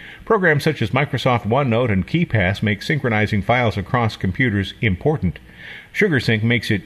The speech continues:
easy. If you need to synchronize no more than five gigabytes of files, it's even free. For more information, you can visit the SugarSync website. You'll find a link to it from the TechBiter Worldwide website.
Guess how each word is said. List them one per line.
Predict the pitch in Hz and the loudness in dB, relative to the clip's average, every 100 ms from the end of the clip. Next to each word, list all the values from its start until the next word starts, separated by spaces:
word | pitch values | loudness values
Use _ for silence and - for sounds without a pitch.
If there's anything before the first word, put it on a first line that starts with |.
| - | -4
easy. | 190 233 82 - - - | 0 0 -2 -6 -14 -8
If | 120 104 | -4 0
you | |
need | 113 120 | 0 0
to | 95 | 0
synchronize | 151 123 107 104 120 | -2 0 0 0 0
no | 117 | 0
more | 113 113 | 0 0
than | 107 | 0
five | 98 117 104 | 0 0 2
gigabytes | 98 98 90 95 85 | 0 -2 0 0 -2
of | 85 | -4
files, | - 185 135 147 | 0 2 0 -2
it's | 143 - | -6 -4
even | 87 185 | -2 -2
free. | 180 185 185 92 - - - - - - | -2 0 0 0 -4 -16 -20 -20 -20 -14
For | - 110 98 | 0 2 4
more | 139 123 | 2 2
information, | 107 110 120 120 | 0 2 2 2
you | 104 | 0
can | 95 98 | 0 -2
visit | 117 101 95 | -2 -2 -4
the | |
SugarSync | 95 139 104 101 107 92 | -2 0 0 0 -2 0
website. | 127 143 123 131 147 | 0 2 2 2 0
You'll | 113 | -2
find | 120 113 | 0 0
a | 95 | 0
link | 123 160 | 0 0
to | 113 | 0
it | 110 | 0
from | - 135 127 | 2 0 2
the | 92 | -2
TechBiter | - 202 196 123 117 120 | -2 -4 -2 -2 -2 -4
Worldwide | 143 131 139 110 139 120 | -4 -2 -2 -2 -2 0
website. | 95 92 - 101 73 | 0 0 4 4 2